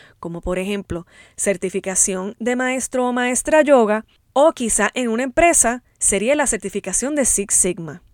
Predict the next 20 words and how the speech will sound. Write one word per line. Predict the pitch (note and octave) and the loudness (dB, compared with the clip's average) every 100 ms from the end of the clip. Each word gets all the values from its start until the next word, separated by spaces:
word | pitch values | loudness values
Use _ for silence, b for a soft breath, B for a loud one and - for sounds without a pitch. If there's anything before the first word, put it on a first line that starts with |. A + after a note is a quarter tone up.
| _ _ | _ _
La | A#3 A#3 | -4 -2
cuestión | A#3+ - D4 D#4+ | 0 -2 -2 -2
es | F4+ | -2
que | - G3 | -2 -4
depende | F#3 F#3 G#3 A#3 C4 | -6 -4 -2 0 2
del | D4 | 2
contenido | B3 D4+ C4 D4 D4 D4+ D4 | 2 -2 0 -2 0 0 2
que | |
ofrezcas, | D#4 - D4 - F#3+ F3+ - - | 0 4 4 2 -4 -6 -8 -4
algunos | G3+ F#3+ G2+ A2 | -4 -2 -6 -2
de | C4 | -2
tus | D4+ C#4+ | -2 -4
cursos | - - C#4 A3+ G#3 | -2 -2 -2 -2 -4
van | F#3 | -6
a | G3 | -6
tener | G#3 G3+ G3 - | -6 -4 -6 -4
adultos | G3+ G#3 C#4 - G#3 - | -2 0 0 -2 -4 -2
con | G3 | -4
motivación | F#3 F#3 F3+ F3+ - F#3+ | -4 -4 -4 -4 -4 -4
intrínseca | B3 B3 E4+ D#4+ A3+ G#3+ G#3 | -4 -2 -2 0 0 0 -2